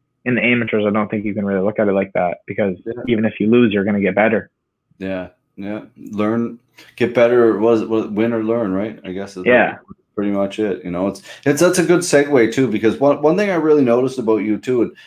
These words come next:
Speaker 2: other, there are other local boxers, but like, you really take the game serious, man. Like, you understand everything about the game, it seems. And which is really cool to see at nineteen years of age. Like, you're using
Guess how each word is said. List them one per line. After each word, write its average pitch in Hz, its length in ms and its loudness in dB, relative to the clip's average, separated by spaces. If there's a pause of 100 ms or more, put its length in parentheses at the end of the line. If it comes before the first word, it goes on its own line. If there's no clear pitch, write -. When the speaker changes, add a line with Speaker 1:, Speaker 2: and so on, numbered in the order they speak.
(140)
Speaker 2:
other, 175 260 2
there 165 200 4
are 170 220 2
other 147 260 4
local 131 320 0
boxers, 113 460 0
but - 260 -2 (340)
like, 113 140 -4
you 190 140 -4 (200)
really 131 240 2
take 113 280 -4
the 95 200 -12
game 104 160 0
serious, 95 560 -6
man. 92 180 -6
Like, 90 200 -10
you 107 120 -2
understand 117 640 -2
everything 123 440 -2
about 104 320 0
the 98 80 -6 (120)
game, 101 220 0
it - 120 -18
seems. 85 320 -16 (440)
And 101 400 0 (120)
which 123 200 -2
is 117 80 -6 (120)
really 180 300 2
cool 127 380 2 (100)
to 98 60 -6
see 131 300 -4 (220)
at 92 120 -6
nineteen 107 520 -2
years 92 180 -4
of 85 100 -16
age. 98 320 0
Like, 92 160 -4
you're 101 180 -6 (140)
using 135 400 2